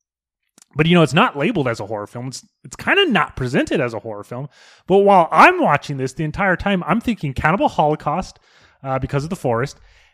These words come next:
and The Hills Have Eyes because of the people that are in the woods, uh, with them.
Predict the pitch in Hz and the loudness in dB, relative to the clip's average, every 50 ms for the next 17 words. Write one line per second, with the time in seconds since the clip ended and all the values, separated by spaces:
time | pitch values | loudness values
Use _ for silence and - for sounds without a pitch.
0 | _ _ _ - 180 160 160 156 156 160 160 151 - 202 226 226 - 214 190 196 | _ _ _ -2 0 0 2 2 0 0 2 2 4 4 4 4 4 4 4 8
1 | 226 269 247 202 185 180 185 165 - 180 170 156 170 170 - - 180 185 165 180 | 8 8 10 10 8 8 6 2 -2 -8 -8 -6 -6 -6 -2 2 2 2 4 2
2 | 170 151 151 160 156 151 147 - - - 208 190 - 180 165 165 151 160 151 151 | 0 0 0 -4 -2 -2 -4 -6 0 0 0 2 2 0 0 2 2 4 4 4
3 | 147 - 147 147 143 139 135 123 120 113 101 - _ _ _ _ _ _ _ _ | 2 0 2 4 4 6 4 4 2 -2 -4 -8 _ _ _ _ _ _ _ _
4 | _ - 240 240 214 208 190 180 190 180 170 147 139 - - - - _ _ _ | _ 0 2 4 6 6 8 8 8 6 6 2 -4 -12 -14 -14 -16 _ _ _
5 | _ _ _ _ - 147 143 139 131 127 123 - _ _ - 143 180 226 196 - | _ _ _ _ -6 -4 -2 0 0 0 -2 -4 _ _ -4 2 4 4 4 4
6 | - 156 135 113 110 - | 0 -6 -6 -6 -6 -12